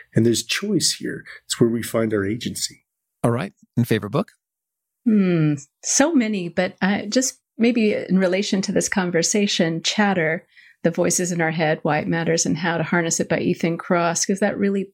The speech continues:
Speaker 3: put, but that happened actually, that book came out while we were working on this. And he really took the conversation of that internal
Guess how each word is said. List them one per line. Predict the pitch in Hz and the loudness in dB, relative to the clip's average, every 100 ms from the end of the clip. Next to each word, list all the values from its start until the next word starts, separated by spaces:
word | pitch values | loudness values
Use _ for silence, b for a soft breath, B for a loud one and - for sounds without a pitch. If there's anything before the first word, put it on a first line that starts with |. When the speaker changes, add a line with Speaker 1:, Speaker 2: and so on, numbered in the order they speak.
| - | -12
Speaker 3:
put, | - 233 214 - | 0 0 0 -2
but | 196 | 0
that | 170 156 | 0 -2
happened | 180 185 185 | -2 0 0
actually, | 165 - 175 165 | 0 0 0 2
that | 175 - | 0 -2
book | 180 175 | -2 0
came | 226 190 | 0 2
out | 180 170 | 0 -2
while | 170 175 | -2 0
we | 170 | 2
were | 170 | 2
working | 170 180 185 170 | 0 0 -2 -2
on | 175 | -2
this. | 170 175 - B B B | 0 0 -4 B B B
And | 208 202 | 0 0
he | 320 | -2
really | 285 226 | -2 0
took | 214 208 | 0 -2
the | 196 | -2
conversation | - 185 175 175 - 180 - 180 | -2 -2 0 0 0 -2 0 0
of | 170 | 0
that | 170 170 - | 0 -2 0
internal | 180 190 - 180 175 170 175 - | 0 0 -2 -2 0 0 -2 -6